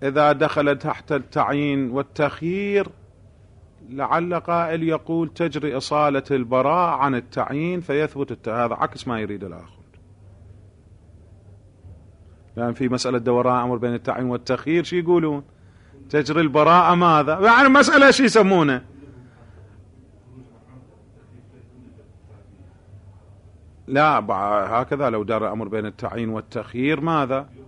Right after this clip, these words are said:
آه، نجري إصالة البراء عن من؟ إيه. تجري إصالة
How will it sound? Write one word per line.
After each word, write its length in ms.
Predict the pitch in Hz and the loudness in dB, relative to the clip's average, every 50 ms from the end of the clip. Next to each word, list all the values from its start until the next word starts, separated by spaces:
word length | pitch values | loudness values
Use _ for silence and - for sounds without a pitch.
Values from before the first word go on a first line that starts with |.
| - - - _ - - - - - - - | -20 -20 -20 _ -20 -20 -20 -20 -20 -20 -16
آه، 300 | - 107 107 107 107 110 | -10 -8 -6 -4 -4 -4
نجري 520 | 107 107 113 123 135 123 135 139 147 117 95 | -4 -4 -4 -4 -6 -6 -4 -2 -2 -2 -2
إصالة 360 | 117 - 135 131 131 127 120 - 127 | -4 -2 0 2 2 2 0 -4 -6
البراء 540 | 113 98 117 117 127 143 160 175 170 151 | -6 -4 -2 0 2 4 6 6 6 6
عن 240 | - 170 170 160 147 | 4 2 2 2 0
من؟ 200 | 143 135 131 135 - - | -2 -4 -6 -8 -12 -16
إيه. 340 | 101 98 95 92 127 127 127 - - - - 104 101 98 - - - - - - - - - - - - - - - _ - - _ - - - - - _ - - - - - - - - - - - - - - - - - - - - - _ _ - _ _ _ _ - - - - - _ - - - - - - _ - - - | -16 -16 -16 -14 -16 -16 -18 -18 -20 -20 -20 -20 -20 -20 -20 -20 -20 -20 -20 -20 -20 -20 -20 -20 -20 -20 -20 -20 -20 _ -20 -20 _ -20 -20 -20 -20 -20 _ -20 -20 -20 -20 -20 -20 -20 -20 -20 -20 -20 -20 -20 -20 -20 -20 -20 -20 -20 -20 -20 _ _ -20 _ _ _ _ -20 -20 -20 -20 -20 _ -20 -20 -20 -20 -20 -20 _ -20 -14 -6
تجري 460 | - 131 127 123 131 151 156 127 107 | -4 -4 -2 -2 -2 -2 -2 -2 -2
إصالة 420 | 123 - - 139 143 151 147 143 | -6 -6 -4 -2 -2 0 -2 -2